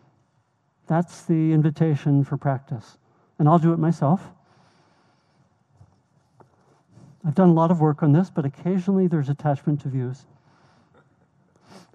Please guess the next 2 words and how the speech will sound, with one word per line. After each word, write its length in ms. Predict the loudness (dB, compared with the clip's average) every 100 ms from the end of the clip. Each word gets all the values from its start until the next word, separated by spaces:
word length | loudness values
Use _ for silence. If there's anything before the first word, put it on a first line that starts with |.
| _ -20 -20 _
<laughs> 80 | -12 -12 -14 _ _ _ _ _ _ -20 -20 _ _ _ _ _ _ _ _ -16
Okay. 160 | -16